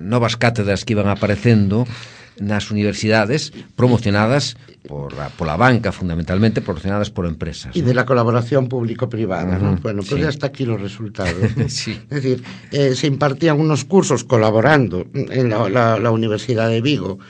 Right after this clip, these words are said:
Speaker 2: con la, el I-, ieside, que es el Instituto de Educación Superior Intercontinental de la Empresa, que es de Abanca, pero fue en su día de Caixa Nova. Bueno, pues
Speaker 1: Ujú.
Speaker 2: hicieron un convenio para impartir unas enseñanzas. Bueno,
Speaker 1: Ujú.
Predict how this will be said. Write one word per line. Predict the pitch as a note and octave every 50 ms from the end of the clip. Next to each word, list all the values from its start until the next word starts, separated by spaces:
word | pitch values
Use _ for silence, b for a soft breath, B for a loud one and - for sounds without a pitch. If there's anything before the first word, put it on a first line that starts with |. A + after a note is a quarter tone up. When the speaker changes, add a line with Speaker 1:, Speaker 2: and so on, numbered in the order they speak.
| B B B B B B B
Speaker 2:
con | - D#3+ D#3 D3+ D3+ - -
la, | - B2+ B2 A#2 G#2+ G#2+ G2+ F#2 F#2 F#2 F2
el | F2 A#2+ B2 A2+ A2+ A2 A#2
I-, | - A#2 A#2+ - - B2+
ieside, | A#2 A2+ - - - E3+ C#3+ G#2 A2 G#2+
que | - - C3
es | B2 B2
el | B2+ G#2+
Instituto | G2+ G2 - - - C#3+ B2 A#2+ B2+
de | B2 A#2+
Educación | A#2+ A#2+ A#2 A#2 A#2+ C#3+ C#3 A2+
Superior | A#2 A2 - A#2 G#2 B2 B2+ A2+ A2
Intercontinental | G2+ G2+ F#2+ G#2 G#2 G2+ - A2+ G#2+ G2+ A2 G#2+ A2 G#2+ G2+ A#2+ A#2+ A#2
de | G#2
la | G#2 A2
Empresa, | A2+ A2 A2 A#2 B2 A#2+ - G2 F2 B B B B B B B B B -
que | - C3+ A2+ - - -
es | - D3 B2 G#2+
de | G2
Abanca, | F#2+ A#2 D3 D3+ C#3+ - - - -
pero | - A2+ G2
fue | - - B2 A#2
en |
su | A#2 - C3
día | A#2 A#2+ G#2+ F2+
de | G2 G2
Caixa | G2 G2+ A2 A#2 - E3
Nova. | E3 F#3+ G#3 F3+ C#3+
Bueno, | G2+ A#2+ G#2+ F2+
pues | F2+ E2
Speaker 1:
Ujú. | G2+ F#2+
Speaker 2:
hicieron | F#2 A#2 A#2 A#2+
un | A#2+
convenio | - D#3+ E3 F#3 F#3+ G3+ G3+ F#3+
para | G3 C#3+ A#2+
impartir | A2 G#2 G2+ G#2+ G#2 G#2 - G3 D#3
unas | C3+ A2+ A2 G2 G2+ G2 - - - - B B B B B B B B B B
enseñanzas. | D3 C#3+ B2 A2+ G#2+ G2 F2+ E2 D#2 F2 F2 - - - -
Bueno, | - C#3+ D3+ G#2 E2
Speaker 1:
Ujú. | F2+ G2